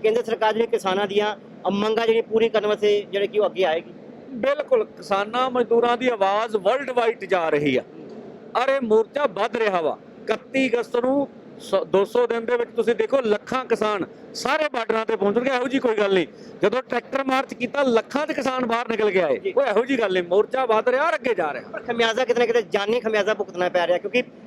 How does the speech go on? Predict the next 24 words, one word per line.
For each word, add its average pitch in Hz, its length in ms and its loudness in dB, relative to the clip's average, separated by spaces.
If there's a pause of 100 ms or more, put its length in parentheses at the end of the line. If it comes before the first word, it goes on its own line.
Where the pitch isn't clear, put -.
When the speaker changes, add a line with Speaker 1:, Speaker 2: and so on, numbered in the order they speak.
Speaker 1:
ਬਹੁਤ 233 240 2
ਸਾਰੇ 247 160 2
ਕਿਸਾਨ 208 340 -2
ਵੀ 226 100 2
ਜਿਹੜੇ 220 160 4
ਕਿ, 220 240 -4 (400)
ਅ, - 20 2
ਜਦੋਂ 190 160 0
ਤਿੰਨ 220 200 2
ਖੇਤੀ 226 240 0
ਬਿੱਲ 220 380 2 (260)
ਖਾਰਜ 190 200 0
ਕਰਵਾਏ 202 240 2
ਸੀ 196 100 0
ਤਾਂ 254 260 0
ਸ਼ਹੀਦ 202 320 2
ਹੋ 160 120 0
ਗਏ 147 100 -10
ਸੀਗੇ। - 240 -20 (360)
Speaker 2:
ਹਾਂ, 311 120 2
ਦੇਖੋ, 240 280 0
ਉਦੋਂ 240 400 4
ਵੀ 285 100 2
ਸਾਨੂੰ 233 480 0